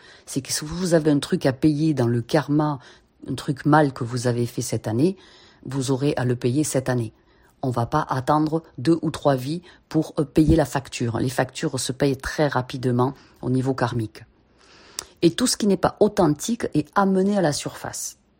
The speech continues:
pour être vu, libéré, transmuté. Deux mille vingt-six, c'est la réintégration de la souveraineté spirituelle. C'est une bascule de pouvoir. On quitte «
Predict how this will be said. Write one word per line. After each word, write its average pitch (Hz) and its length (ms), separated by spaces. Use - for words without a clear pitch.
pour 135 220
être 127 220
vu, 175 420
libéré, 135 600
transmuté. - 640
Deux 170 120
mille 175 160
vingt-six, 180 380
c'est - 160
la 156 100
réintégration 165 800
de 160 80
la 127 120
souveraineté 151 640
spirituelle. 123 720
C'est - 240
une 165 100
bascule 160 800
de 170 140
pouvoir. 151 920
On 208 160
quitte « 220 480